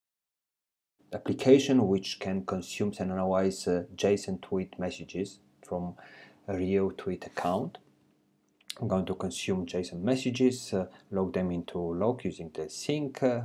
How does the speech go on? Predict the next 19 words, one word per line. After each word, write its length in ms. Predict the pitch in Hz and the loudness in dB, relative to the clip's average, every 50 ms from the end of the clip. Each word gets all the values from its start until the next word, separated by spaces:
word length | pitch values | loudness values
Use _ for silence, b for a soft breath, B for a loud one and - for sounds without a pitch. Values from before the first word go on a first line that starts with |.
| 117 - | -6 -6
application, 640 | 113 - 127 127 - 120 120 120 120 - 120 107 101 | -2 -2 0 0 2 2 0 0 0 -2 -4 -2 -2
and 140 | 98 95 | -2 -2
then 180 | - 101 101 101 | -2 0 0 0
in 120 | 98 92 | -2 -4
parallel 540 | - - - - 127 131 123 104 98 98 101 | -4 -4 0 2 2 2 2 2 0 0 -2
we're 80 | 98 95 | -2 -4
going 220 | 92 98 95 92 - | -2 -4 -4 -4 -6
to 120 | - - - - | -10 -16 -12 -10
tap, 340 | - - 95 110 107 - - | -6 -4 -4 -4 -4 -4 -4
uh, 80 | 120 110 113 | -4 -4 -4
this, 340 | - 110 104 - - - 104 | -4 -6 -6 -6 -8 -4 -4
uh, 140 | 101 101 104 B B B B B B B B - | -2 -4 -4 B B B B B B B B 0
json 640 | - 104 104 104 - - 107 101 101 101 101 101 - | 4 4 4 4 2 -2 -2 -2 0 0 -2 -4 -6
stream, 680 | - - - - - - 101 101 107 104 104 101 92 - _ _ _ _ _ _ _ _ _ _ _ _ _ _ _ _ _ _ _ _ _ _ _ _ _ _ - - 98 - - - | -10 -12 -10 -6 0 2 2 2 2 2 0 -2 -4 -8 _ _ _ _ _ _ _ _ _ _ _ _ _ _ _ _ _ _ _ _ _ _ _ _ _ _ -20 -20 -20 -16 -10 -8
uh, 400 | 110 101 95 95 92 95 95 95 - _ - | -6 -4 -4 -4 -4 -6 -8 -8 -10 _ -4
input 560 | 123 120 120 120 - - 123 120 117 120 - - B B B B B B - | -2 0 0 0 2 2 2 2 2 -2 -8 -14 B B B B B B -4
and 320 | - 98 95 95 92 - - - | -2 0 0 0 -2 -2 0 0
extract 760 | 95 95 - - - - - - 110 101 101 101 - - | 0 0 -2 -6 -10 -8 -2 2 2 2 2 0 -4 -6
the 300 | - 95 90 90 90 85 | -2 0 0 0 0 -2